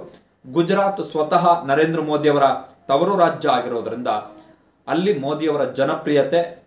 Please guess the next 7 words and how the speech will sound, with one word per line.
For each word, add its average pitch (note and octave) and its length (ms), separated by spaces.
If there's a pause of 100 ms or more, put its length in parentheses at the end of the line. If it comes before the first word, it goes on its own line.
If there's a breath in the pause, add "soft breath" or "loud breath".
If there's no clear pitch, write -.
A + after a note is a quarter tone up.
(140)
ಅದು C#3 280 (120)
ಎಂದೂ D3+ 360 (640)
ಕುಂದದ A3+ 460
ಜನಪ್ರಿಯತೆ. A2+ 920
So - 220
ಆ C3+ 120
ವರ್ಚಸ್ಸನ್ನ D3 640